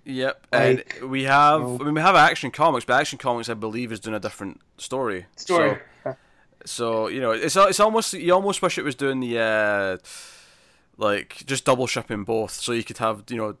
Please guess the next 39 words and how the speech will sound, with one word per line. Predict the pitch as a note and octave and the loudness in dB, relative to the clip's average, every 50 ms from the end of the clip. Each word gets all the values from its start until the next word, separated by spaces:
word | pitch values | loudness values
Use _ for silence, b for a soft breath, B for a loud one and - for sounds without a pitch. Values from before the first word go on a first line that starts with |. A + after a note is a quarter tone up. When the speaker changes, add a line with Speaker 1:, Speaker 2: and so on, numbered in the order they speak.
| _ | _
Speaker 1:
this, | - A#2 A#2 - - - - - | -6 -6 -4 -4 -4 -8 -6 -6
like, | G#2+ G#2 - - | -8 -8 -6 -6
every, | G#2+ A2+ G#2 A#2 G#2 - - | -6 -6 -6 -8 -12 -8 -6
uh, | - A2+ - | -4 -4 -4
two | - - A2+ G#2 | -4 -6 -6 -6
weeks | G#2+ G2+ - - | -6 -6 -8 -8
and | G#2 G#2 | -6 -4
then | G2 | 0
Speaker 2:
Yeah. | G2 | 0
Speaker 1:
Action | G#2 G#2 - - A2+ | 0 0 -2 -6 -10
every | G2+ G2 G2 | -10 -10 -10
two | - - G#2 G2+ | -12 -10 -8 -8
weeks. | G2+ - - | -8 -10 -8
But | - G#2+ G2+ B B B B B B B - | -6 -6 -6 B B B B B B B -2
I | B2 C3 | -2 2
get, | B2 D#3 D#3 C#3 E2+ D#2 - - | 4 4 4 4 2 -2 -2 -2
I | C#3 | 0
get | B2+ D3+ D3+ B2+ | 2 2 2 4
why | C#3+ C3+ C3 B2+ B2 | 2 2 2 2 2
Bendis | A2+ A#2+ A#2+ A#2 | 2 2 0 0
is | A2+ - A2+ | -2 -6 -8
like, | A#2 A#2 | -8 -4
"No, | B2 A#2+ | -2 -2
I | A2 | 0
don't | B2 B2 | 0 -2
want | A#2 A2+ | -2 -2
to | A#2 | -4
write | A2+ G#2 | -6 -6
four | - - A#2 A2 G2+ | -6 -6 -6 -6 -4
books | A2 A2 - - - - - - - - - D#5+ E5 | -6 -10 -8 -8 -8 -8 -8 -6 -6 -6 -4 -4 -6
<laughs> | D#5 D5 C#5 - | -6 -8 -4 0
a | F#3+ D#3+ - | 0 0 2
month." | D#3 C#3+ - - | 0 -2 0 0
Speaker 2:
I, | F#3+ A3+ G#3+ - - F3 | 0 0 0 -2 -4 -4
I | D#3 E3+ F#3+ F#3+ | -2 0 0 0
fully | F#3+ - - - G3 G3+ G#3 G3+ | 0 -2 -4 -2 0 0 2 2
understand | G3+ G#3 G#3 G3+ - G#3 G3 F#3+ | 2 0 0 -2 0 -2 0 2
it | G3 B2+ C3 | 2 0 0
too. | D3+ C#3 | -2 0